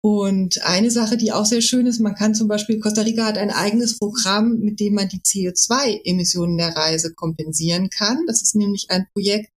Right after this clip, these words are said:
in Kooperation mit der, ähm, fonafifo, das ist die, ähm, ja, Waldbehörde.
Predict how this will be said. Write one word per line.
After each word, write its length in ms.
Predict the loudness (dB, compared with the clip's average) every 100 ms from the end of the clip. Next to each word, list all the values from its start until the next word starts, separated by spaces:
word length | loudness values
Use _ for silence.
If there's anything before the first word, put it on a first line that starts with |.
| -4
in 240 | -2 -2 -4
Kooperation 840 | -4 -4 0 0 2 2 2 0 -6 -16 -20 _ _
mit 360 | 0 2 0 -2 0
der, 380 | 0 0 -2 -2
ähm, 440 | 0 0 0 -6 -6
fonafifo, 680 | 0 0 0 0 2 0 0 -2
das 220 | 0 -2
ist 240 | -4 -4
die, 200 | -4 -2
ähm, 360 | -2 0 0 -2 -10 _ _
ja, 280 | -2 -2 -2 -2
Waldbehörde. 960 | 0 0 0 2 2 2 0 0